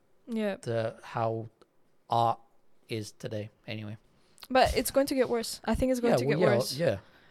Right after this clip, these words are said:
Speaker 1: I mean, if you see, like, people now, they get famous for really stupid ass shit.
Speaker 2: Yeah, I know.
Speaker 1: For really stupid ass shit.
Speaker 2: I keep, I, it's been years now. I make this joke that there'll, there'll come a time where one of these rappers is gonna fart down the microphone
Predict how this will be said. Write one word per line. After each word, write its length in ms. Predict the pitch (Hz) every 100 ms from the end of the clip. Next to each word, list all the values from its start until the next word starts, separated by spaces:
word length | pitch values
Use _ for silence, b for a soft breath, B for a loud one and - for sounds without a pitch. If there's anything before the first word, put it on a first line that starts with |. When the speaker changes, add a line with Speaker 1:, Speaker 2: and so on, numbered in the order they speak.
| -
Speaker 1:
I 60 | 226
mean, 180 | 269
if 200 | 277 269
you 40 | 269
see, 220 | - 285
like, 200 | 285 233
people 300 | 269 262 294
now, 280 | 240 247 285
they 100 | 285
get 180 | 254 254
famous 320 | 269 269 285
for 160 | -
really 480 | 214 214 277 311 269
stupid 420 | 240 - 240 240
ass 180 | 214 190
shit. 340 | - - 185 - -
Speaker 2:
Yeah, 240 | 156 151
I 20 | 120
know. 220 | 175 -
Speaker 1:
For 240 | 220 214
really 320 | 220 247 247 226
stupid 400 | - 214 196 -
ass 140 | 143
shit. 260 | - - 156
Speaker 2:
I 60 |
keep, 240 | 131 165 170
I, 100 | 143
it's 180 | 143 123
been 220 | - 143
years 200 | 139 135
now. 120 | 127
I 60 | 117
make 180 | 123 135
this 180 | 120 -
joke 300 | 123 123 123
that 260 | 113 131
there'll, 160 | 117 113 -
there'll 160 | 120
come 220 | - 127
a 20 | 123
time 340 | - 120 120
where 220 | 117 117
one 160 | 110 120
of 80 | 120
these 160 | 113
rappers 540 | 117 120 - 101 - - _ _ _
is 100 | -
gonna 280 | - 120 110 - _
fart 400 | - 131 120 -
down 160 | - 120
the 80 | 113
microphone 600 | 113 117 - - 113 -